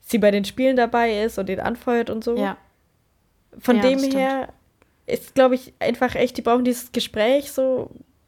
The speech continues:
Speaker 1: was will mein Partner, wann fühlt er sich geliebt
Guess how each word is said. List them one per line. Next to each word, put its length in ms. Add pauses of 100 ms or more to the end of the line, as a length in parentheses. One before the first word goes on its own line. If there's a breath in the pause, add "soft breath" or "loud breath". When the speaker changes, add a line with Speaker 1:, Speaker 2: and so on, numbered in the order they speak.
Speaker 1:
was 560 (440)
will 180
mein 220
Partner, 420
wann 140
fühlt 200
er 80
sich 240
geliebt 480